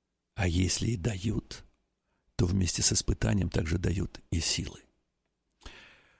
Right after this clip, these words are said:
Вот это несколько слов, друзья, на эту тему. У нас остаётся время, и я рад буду включить, э, телефонные линии. Напомню, наш телефон в эфире семьсот восемнадцать триста три девяносто девяносто, семьсот восемнадцать триста три девяносто девяносто.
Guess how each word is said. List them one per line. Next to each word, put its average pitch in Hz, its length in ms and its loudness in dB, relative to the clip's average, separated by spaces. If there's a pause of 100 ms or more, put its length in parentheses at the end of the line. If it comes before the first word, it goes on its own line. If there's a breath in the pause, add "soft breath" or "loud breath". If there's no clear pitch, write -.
(140 loud breath)
Вот 123 180 2
это 196 160 6
несколько 170 320 4
слов, 151 240 4
друзья, 120 300 4
на 127 80 4
эту 131 160 2
тему. 165 180 2
У 127 40 4
нас 120 120 2
остаётся 110 720 4 (160)
время, 131 640 4
и - 120 -2
я 95 300 4
рад 98 180 4
буду 95 180 0
включить, - 500 0 (600 soft breath)
э, - 60 -4
телефонные 95 460 2
линии. 117 200 4
Напомню, 90 300 2
наш 87 120 0
телефон 92 500 0
в 92 100 0
эфире 90 240 0
семьсот - 400 0
восемнадцать - 720 -2 (640)
триста 101 380 2
три 120 340 2
девяносто 90 640 2
девяносто, 95 520 2
семьсот - 340 0
восемнадцать - 540 -2
триста - 340 -2
три - 200 -2
девяносто 107 480 0
девяносто. 113 580 -2